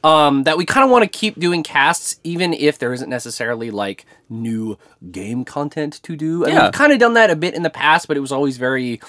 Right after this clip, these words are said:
Speaker 1: you know, ad hoc. So we kinda wanna be a little bit more regimented about just, like,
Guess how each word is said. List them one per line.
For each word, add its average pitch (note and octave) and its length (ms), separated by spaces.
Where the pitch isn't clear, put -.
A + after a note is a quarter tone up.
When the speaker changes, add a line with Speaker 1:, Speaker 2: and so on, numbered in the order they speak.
Speaker 1:
you A#2 80
know, A2 120
ad G#2+ 180
hoc. A2+ 300
So - 180
we C#3+ 100
kinda G#3 240
wanna E3+ 180
be D3+ 140
a C#3 60
little C3 200
bit B2 140
more A2 340
regimented C#3+ 460
about A#2+ 180
just, A#2+ 180
like, A2 300